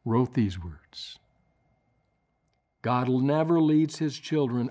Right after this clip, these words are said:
otherwise than they would choose to be led, if they could see the end from the beginning and discern the glory of the purpose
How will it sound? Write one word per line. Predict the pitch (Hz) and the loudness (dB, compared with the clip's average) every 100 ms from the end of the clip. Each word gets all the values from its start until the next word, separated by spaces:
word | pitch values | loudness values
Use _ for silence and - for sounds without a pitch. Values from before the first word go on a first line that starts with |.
| - | -2
otherwise | 151 175 175 151 156 160 165 | 0 2 2 2 -2 -2 -4
than | 135 127 | -4 -4
they | 127 | -2
would | 123 120 | -4 -4
choose | - - 170 196 185 | -6 -6 -4 -4 -6
to | 170 | -6
be | 160 170 | -4 -4
led, | 113 92 92 - _ _ _ _ _ _ _ _ _ _ _ _ - | -6 -10 -14 -20 _ _ _ _ _ _ _ _ _ _ _ _ 0
if | 220 220 - | 2 2 0
they | 196 | -2
could | 185 165 | 0 -4
see | - 190 170 | -4 -2 0
the | 143 139 143 | 2 0 0
end | - 208 202 180 | -4 -2 -4 -6
from | 175 170 | -6 -6
the | 160 | -4
beginning | 139 120 113 92 87 87 _ _ _ _ _ _ _ _ _ - | -6 -6 -8 -10 -14 -20 _ _ _ _ _ _ _ _ _ -6
and | 143 131 | -2 0
discern | 135 110 123 170 190 196 | 0 -2 -4 -2 0 0
the | 156 | 0
glory | 113 117 123 170 185 190 185 | -2 -2 -2 0 0 0 -2
of | - 131 | -4 -8
the | 131 | -8
purpose | - - 131 - 98 87 - | -10 -10 -10 -10 -14 -16 -20